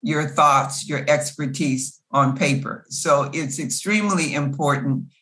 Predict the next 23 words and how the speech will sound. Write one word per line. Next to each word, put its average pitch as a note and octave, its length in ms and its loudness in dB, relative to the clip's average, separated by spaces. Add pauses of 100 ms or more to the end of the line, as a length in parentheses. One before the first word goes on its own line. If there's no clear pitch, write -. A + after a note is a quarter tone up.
(240)
And D3+ 420 2
for D#3 180 0
those E3 840 0
from D3+ 320 2
the D3 80 2
more D3 320 0
technical F3+ 640 0
fields, B2+ 600 -2 (400)
I D#3 360 6
often D3+ 600 2
will C#3 160 0
suggest, C#3 680 0
because C#3 600 0 (420)
as D3 300 2
former E3 400 2
president D3 720 0
of C#3+ 160 4
the C#3+ 80 0
Greater D3+ 380 0
Los C#3 320 2
Angeles D3+ 580 -2
chapter C3+ 520 2
of C3+ 340 2